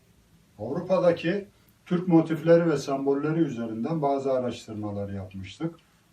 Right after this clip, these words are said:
Onun hemen ardından da runik yazı taraması yapıp, e, Türklerin Avrupa'daki varlığından kesin emin olduktan sonra da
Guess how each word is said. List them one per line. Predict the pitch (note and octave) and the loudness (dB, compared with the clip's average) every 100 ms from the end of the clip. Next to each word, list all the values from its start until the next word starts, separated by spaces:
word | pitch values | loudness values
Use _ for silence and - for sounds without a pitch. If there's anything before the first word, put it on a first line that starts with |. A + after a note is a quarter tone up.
| - | -10
Onun | B2 D#3 D#3+ | 0 4 4
hemen | F3 F3 | 4 2
ardından | C#3 B2 A2+ A2 G2+ G2+ G2+ | 0 -2 -6 -8 -6 -6 -4
da | A2 D#3 E3+ _ _ _ _ _ _ _ | -4 -4 -6 _ _ _ _ _ _ _
runik | A2+ C3 G3+ G3 | -10 -4 -4 4
yazı | E3+ F3+ G3+ | 4 4 0
taraması | F3 E3 D#3+ D#3 C#3+ E3 | 2 2 0 -2 -2 0
yapıp, | D3 E3+ E3 - - | 0 0 -2 -4 -8
e, | A#2+ A#2 | -6 -6
Türklerin | - C3 B2 D3 F3 | -6 -8 -2 0 2
Avrupa'daki | D3+ C#3 E3 - C3+ C3 - D3 | 2 2 0 0 0 -2 -4 -2
varlığından | C3+ C3 C3+ C3 B2+ A2 | 0 0 -2 -6 -6 -6
kesin | A#2+ A#2 E3 | -8 -6 -4
emin | F3 C#3 | -2 -4
olduktan | A2 G#2 G2 G2 G#2 | -6 -8 -10 -12 -12
sonra | G2 - F#2+ G2 G#2 | -12 -10 -10 -8 -6
da | D3+ | -8